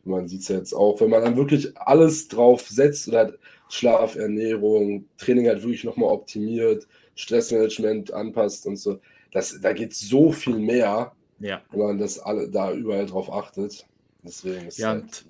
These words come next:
Speaker 2: was halt auch ein sehr wichtiger Punkt ist, ich komme aus einer Zeit, wo noch gepredigt wurde, man muss mit Reps in Reserve trainieren und da hat halt jeder zu wenig hart trainiert, weil jeder musste mit Reps in Reserve trainieren. Du hast gedacht, okay, du trainierst mit zwei Reps in Reserve.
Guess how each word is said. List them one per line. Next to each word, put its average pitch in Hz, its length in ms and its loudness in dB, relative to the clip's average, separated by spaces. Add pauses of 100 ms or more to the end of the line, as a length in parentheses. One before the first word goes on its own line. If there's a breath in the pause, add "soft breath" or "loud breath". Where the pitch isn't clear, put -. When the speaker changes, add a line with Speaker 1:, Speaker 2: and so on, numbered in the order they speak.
(560)
Speaker 2:
was 120 260 -8
halt 123 160 -2
auch 123 140 -2
ein 123 80 -6
sehr 123 180 -2
wichtiger 120 260 -8
Punkt 120 320 -6
ist, 117 220 -6
ich 117 160 -10
komme 117 320 -4
aus 113 100 -6
einer 113 240 0
Zeit, 117 540 -6
wo 110 380 0 (640 soft breath)
noch 143 220 -2
gepredigt 143 520 -2
wurde, 135 220 0
man 127 200 0
muss 139 300 -2
mit 131 180 -6
Reps 131 240 0
in 131 60 -2
Reserve 127 380 0
trainieren 127 480 0 (240 loud breath)
und 117 680 -2 (400)
da 123 140 -2
hat 127 160 -2
halt 113 180 -4
jeder 123 520 0
zu 117 120 -12
wenig 113 280 -4
hart 110 260 -4
trainiert, 110 400 -4
weil 107 200 -2
jeder 110 220 -4
musste 110 240 -6
mit 107 140 -8
Reps 110 180 -6
in 107 100 -6
Reserve 120 260 -6
trainieren. 113 400 -4
Du 110 120 -6
hast 110 220 -4
gedacht, 110 320 -6
okay, 113 180 -8
du - 80 -20
trainierst 113 300 -8
mit 110 100 -10
zwei 110 260 -4
Reps 110 220 -4
in 107 80 -6
Reserve. 113 360 -6